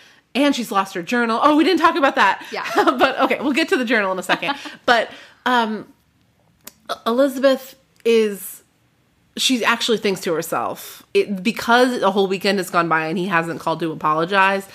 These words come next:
Speaker 1: he must not really be interested in me. I must be right that he's interested in Jessica.
Speaker 2: Mm-hmm.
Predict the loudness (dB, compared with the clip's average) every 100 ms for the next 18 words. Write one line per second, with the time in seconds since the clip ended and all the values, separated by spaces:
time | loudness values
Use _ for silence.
0 | -20 -20 _ 2 2 2 -4 -6 0 2
1 | 2 0 0 -2 0 -2 -2 -6 -4 -4
2 | -2 0 0 2 0 0 0 2 2 0
3 | -4 -4 -4 -4 -6 -8 -8 -6 -6 -10
4 | -12 -12 -10 -10 -8